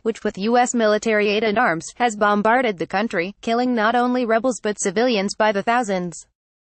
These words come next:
Saudi blockades have kept out humanitarian supplies. The crisis is cascading. A cholera outbreak now infects nearly a million Yemenis and has killed thousands. An estimated three million people, including nearly a million malnourished children, are at dire risk of death from famine.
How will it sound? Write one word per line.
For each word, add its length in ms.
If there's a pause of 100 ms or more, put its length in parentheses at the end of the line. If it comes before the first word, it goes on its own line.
(240)
Saudi 420
blockades 640
have 180
kept 260
out 220
humanitarian 800
supplies. 560 (340)
The 100
crisis 440
is 160
cascading. 720 (200)
A 60
cholera 360
outbreak 540
now 280
infects 500
nearly 300
a 40
million 400
Yemenis 520
and 120
has 200
killed 340
thousands. 680 (680)
An 160
estimated 580
three 240
million 340
people, 460
including 480
nearly 320
a 60
million 360
malnourished 680
children, 420
are 200
at 80
dire 300
risk 300
of 140
death 240
from 160
famine. 460